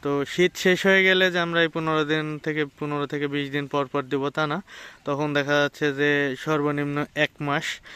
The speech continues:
এক মাস পরে পরে আমরা চুন দিব। কিন্তু শীতের মধ্যে আমরা, আহ, চুনটা একটু বেশি পরিমাণে দিই, কারণ পুকুরে শীতের মধ্যে বেশি সমস্যা হয় আর কি।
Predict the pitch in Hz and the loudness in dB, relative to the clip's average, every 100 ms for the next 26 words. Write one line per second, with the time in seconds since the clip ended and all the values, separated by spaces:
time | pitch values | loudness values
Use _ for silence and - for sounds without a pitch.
0 | - - 139 139 143 143 - - 151 143 | -20 -8 -6 -4 -2 -4 -4 0 2 2
1 | 139 135 131 127 127 131 127 127 151 165 | 0 0 -2 -4 -6 -6 -6 -4 -4 -4
2 | 156 165 - 156 156 143 139 151 151 147 | -4 -4 -2 0 0 0 -4 -4 -2 0
3 | 147 - - - - 139 135 127 160 151 | 0 -4 -18 -18 -10 -4 -4 0 0 2
4 | 151 139 151 139 147 - 165 170 160 147 | 0 0 -2 0 0 2 2 2 2 0
5 | 139 127 147 190 143 139 143 143 143 139 | -2 -2 -4 -2 -2 -2 -4 -6 -8 -6
6 | 139 131 143 143 139 143 143 139 135 127 | -6 -4 -2 0 -2 -4 -2 -2 -4 -2
7 | 139 143 143 156 - - - 143 147 160 | -2 -2 -4 -10 -14 -20 -8 -2 0 0
8 | 143 147 143 135 147 135 127 131 127 123 | -2 -2 -2 -2 0 0 0 0 0 -4
9 | - | -8